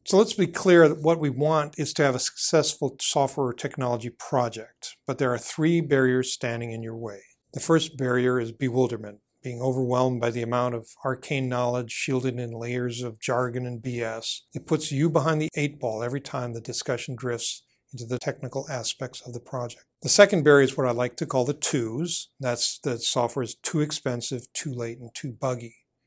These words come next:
Lacking software domain knowledge, you have trouble understanding the cost, schedule,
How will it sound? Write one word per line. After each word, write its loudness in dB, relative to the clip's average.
Lacking 0
software 0
domain 0
knowledge, -4
you 6
have 4
trouble 2
understanding 0
the -4
cost, -4
schedule, -4